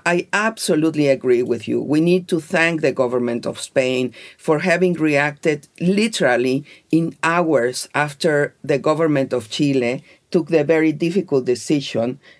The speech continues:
to not host the conference given the situation that the country is facing. So Spain came forward,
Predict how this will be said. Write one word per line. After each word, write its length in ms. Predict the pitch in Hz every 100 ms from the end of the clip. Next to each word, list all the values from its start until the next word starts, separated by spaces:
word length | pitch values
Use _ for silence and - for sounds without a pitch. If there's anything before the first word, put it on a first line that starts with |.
| _
to 120 | 180 160
not 480 | 160 165 170 160
host 680 | - - 151 139 139 139 -
the 180 | - 151
conference 720 | 135 135 131 - 113 117 117
given 480 | - 139 135 131 131 - _
the 140 | - 127
situation 800 | - - 147 131 123 135 123 117 - -
that 280 | 117 120 123
the 100 | -
country 380 | 139 123 131
is 120 | 117 -
facing. 540 | 107 113 - - 104 - - - -
So 500 | - 165 151 151 147 - _
Spain 680 | 147 - - 185 190 196 202
came 260 | - 165 143
forward, 880 | 139 170 175 175 180 170 175 -